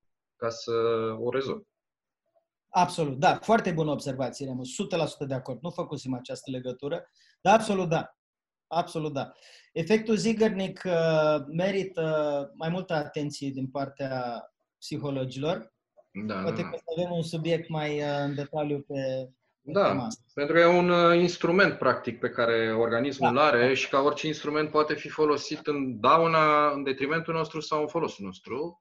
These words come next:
Speaker 2: Absolut.
Speaker 1: Ideea este
Speaker 2: În
Speaker 1: cum facem să-l, uh, utilizăm corespunzător să ne ajute.
Speaker 2: La fel ca stresul. <laughs>
Speaker 1: Exact. Apropo de stres, dacă îmi permis să aduc aici o,
Speaker 2: Da.
Speaker 1: un, uh, mic adaos,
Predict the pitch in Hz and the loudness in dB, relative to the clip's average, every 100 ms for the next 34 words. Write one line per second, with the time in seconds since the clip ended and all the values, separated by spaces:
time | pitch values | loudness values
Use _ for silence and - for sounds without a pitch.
0 | - 170 139 151 156 156 160 151 170 165 | -10 -10 -2 4 6 6 4 2 2 4
1 | 175 170 170 160 - 165 160 151 156 151 | 6 6 4 0 2 2 4 4 6 8
2 | 151 139 143 156 156 143 156 151 156 151 | 6 2 -8 -4 -4 2 0 2 0 0
3 | - 143 139 143 151 147 147 151 - 147 | -2 -6 -6 -4 -4 -4 -8 -8 -10 -20
4 | _ _ _ _ _ 175 170 233 233 226 | _ _ _ _ _ -8 -2 -2 0 -2
5 | - 196 - - - - 160 - 147 139 | 0 -4 -4 -12 -20 -10 -8 -6 -2 2
6 | 151 131 160 156 - 127 151 196 190 180 | 2 2 2 2 2 0 2 4 4 4
7 | 185 170 160 151 135 139 160 160 156 151 | 2 4 4 2 -2 -4 -4 0 0 0
8 | 151 147 147 147 139 135 131 123 117 165 | 2 2 2 -4 -4 -2 -2 -2 -4 -8
9 | 131 117 123 120 117 113 110 107 110 - | -10 -6 -4 -2 -2 -2 -2 -6 -8 -14
10 | - _ 120 135 135 113 135 135 143 - | -20 _ -10 -6 -4 -2 -2 -2 -4 -6